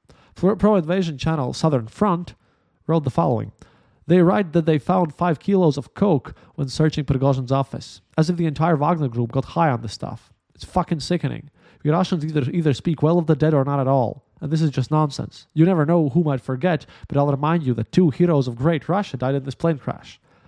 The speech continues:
These weren't junkies, and they knew their weapons better than their own fucking dicks. The story about them blowing themselves up is a joke and a farce." And, well, obviously, here is, uh,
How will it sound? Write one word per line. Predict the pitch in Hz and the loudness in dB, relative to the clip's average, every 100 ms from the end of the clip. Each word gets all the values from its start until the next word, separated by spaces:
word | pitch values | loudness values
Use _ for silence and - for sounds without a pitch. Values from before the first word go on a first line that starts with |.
| _ | _
These | - 180 | 2 4
weren't | 160 185 143 | 4 2 0
junkies, | 165 170 - - - _ _ _ _ _ | -4 -4 -12 -18 -18 _ _ _ _ _
and | 170 170 | -4 0
they | 156 | 0
knew | 185 | 0
their | 156 135 | 2 2
weapons | 170 165 131 | 2 0 0
better | 151 151 | 2 2
than | 131 127 131 | -2 -6 0
their | 139 | 2
own | 156 151 | 2 0
fucking | - 143 151 131 | -8 -10 -10 -6
dicks. | 160 - - - - _ _ _ | -6 -6 -12 -18 -20 _ _ _
The | - | -4
story | - 185 | 0 2
about | 151 143 135 | 2 0 0
them | 156 | 0
blowing | 143 165 147 | 2 0 0
themselves | 135 - 147 123 | -6 -2 -2 0
up | 170 - | -2 -2
is | 139 | -4
a | 120 | 0
joke | 151 165 147 | 2 2 2
and | - | -4
a | 143 | -6
farce." | - 160 113 - - _ _ _ _ _ _ _ _ _ _ _ - - | -2 -4 -4 -12 -20 _ _ _ _ _ _ _ _ _ _ _ -14 -4
And, | 196 240 233 | -2 0 2
well, | 175 185 175 _ _ _ _ - | 2 2 0 _ _ _ _ -4
obviously, | 202 160 143 - 113 143 - _ _ _ | -2 0 0 -2 -4 -4 -8 _ _ _
here | - 147 151 | 0 2 4
is, | 131 | 4
uh, | 139 | 2